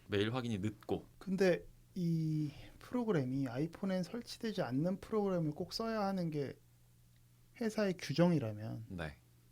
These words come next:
Speaker 2: 회사의 규정이라면 저는
Speaker 1: 음.
Speaker 2: 그게 일종의 피알에스라고 하죠. 그 사람의
Speaker 1: 음,
Speaker 2: 어떤
Speaker 1: 음, 음.
Speaker 2: 어, 성과를 측정하는 지표에 넣을 수는 있다라고 생각해요.
Speaker 1: 어, 네, 네.
Speaker 2: 왜냐면 그 사람이 어떠-, 어쨌든 회사에서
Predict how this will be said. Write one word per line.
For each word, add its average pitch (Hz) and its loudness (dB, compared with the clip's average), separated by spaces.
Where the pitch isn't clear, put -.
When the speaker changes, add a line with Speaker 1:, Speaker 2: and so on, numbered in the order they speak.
Speaker 2:
회사의 254 0
규정이라면 202 0
저는 135 0
Speaker 1:
음. 95 -2
Speaker 2:
그게 147 0
일종의 127 -2
피알에스라고 139 -2
하죠. 147 -8
그 - -10
사람의 151 4
Speaker 1:
음, 120 0
Speaker 2:
어떤 123 -2
Speaker 1:
음, 110 -6
음. 80 -8
Speaker 2:
어, - -18
성과를 196 2
측정하는 226 2
지표에 185 4
넣을 151 8
수는 165 2
있다라고 117 -2
생각해요. 180 0
Speaker 1:
어, 90 -4
네, 180 -4
네. 78 -10
Speaker 2:
왜냐면 233 0
그 - -8
사람이 196 0
어떠-, - -6
어쨌든 160 0
회사에서 220 4